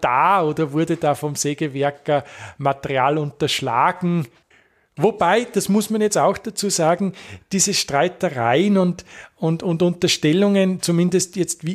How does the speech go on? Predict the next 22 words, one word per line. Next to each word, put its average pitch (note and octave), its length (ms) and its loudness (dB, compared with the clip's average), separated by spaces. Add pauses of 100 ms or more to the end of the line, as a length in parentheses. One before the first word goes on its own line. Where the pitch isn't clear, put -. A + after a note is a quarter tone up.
(100)
ich's - 240 -4
kenn, F#3 320 0 (400)
das - 340 0
gipfelte G3 480 -2
jetzt F3 380 0
niemals F#3+ 420 2
in D#3+ 140 -4
Bösartigkeiten, C#3 1300 -2
sondern D3+ 400 -2
das D3 300 0
war C#3 200 2
mehr D3+ 340 0
so E3+ 200 0
ein D#3 320 0 (420)
sich - 360 -4
gegenseitig D#3+ 960 0
aufziehen, G3+ 1300 2 (160)
äh, G3+ 160 -12 (220)
zweideutige E3+ 1000 2
Bemerkungen F3+ 840 0
fallen F3 500 2
lassen, E3 720 0